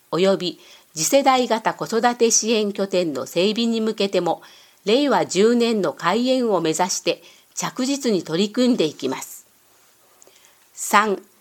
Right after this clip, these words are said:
人生百年時代を見据えた福祉。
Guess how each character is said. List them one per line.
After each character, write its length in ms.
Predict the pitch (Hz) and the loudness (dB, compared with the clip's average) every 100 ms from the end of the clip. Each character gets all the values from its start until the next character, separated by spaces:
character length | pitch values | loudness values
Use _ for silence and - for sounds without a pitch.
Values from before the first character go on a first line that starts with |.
| _ _ _ _ - | _ _ _ _ -4
人 300 | 226 285 277 | 2 2 2
生 260 | - 190 | 0 0
百 360 | 143 - - 240 | -2 -6 -2 2
年 280 | 262 277 233 | 4 4 2
時 140 | 214 | 2
代 260 | 214 185 156 | 0 0 -2
を 100 | 139 | -4
見 140 | 147 | -4
据 260 | - 208 190 | -2 0 0
え 40 | |
た 140 | 190 - | 0 -12
福 240 | - 208 | -4 0
祉。 280 | - 180 | 2 0